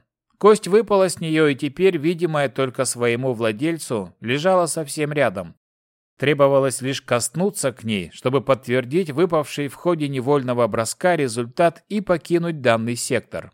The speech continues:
К счастью, далеко не все испытания начинались сразу, стоило только попасть туда, так что шанс спастись у парня был. Кончики пальцев Кайзера и игральную кость разделяли считанные сантиметры,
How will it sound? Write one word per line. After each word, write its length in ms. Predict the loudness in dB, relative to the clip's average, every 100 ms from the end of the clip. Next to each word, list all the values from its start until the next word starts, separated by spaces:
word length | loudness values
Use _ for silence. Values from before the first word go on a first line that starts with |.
| _ _ _ _ _
К 40 | 0
счастью, 680 | 4 4 2 2 2 2 -2
далеко 420 | 0 2 2 2
не 120 | 0
все 260 | -2 2 4
испытания 680 | 2 -2 -4 0 0 0 -4
начинались 600 | -4 -4 -2 0 0 -2
сразу, 460 | 0 2 2 0
стоило 440 | -6 0 2 2 0
только 300 | -2 -4 -2
попасть 440 | 0 2 0 0
туда, 380 | -6 -4 -6 -8 _
так 240 | 2 2 2
что 300 | -2 0 0
шанс 480 | 2 2 2 -2 -12
спастись 640 | -4 -2 -2 -2 -2 -2 -4
у 100 | -4
парня 560 | 2 2 2 -4 -6 -6
был. 360 | -2 -2 -4 _ _ _ _ _ _ _
Кончики 500 | 0 0 0 -6 -4
пальцев 480 | 0 2 2 0 0
Кайзера 480 | 6 6 6 2 2
и 240 | 2 2
игральную 560 | 4 4 4 2 -2 -2
кость 340 | 0 0 0
разделяли 580 | 0 0 0 2 2 2
считанные 580 | -2 0 2 2 0 -4
сантиметры, 880 | -4 -6 -4 -4 -2 -2 -2 -6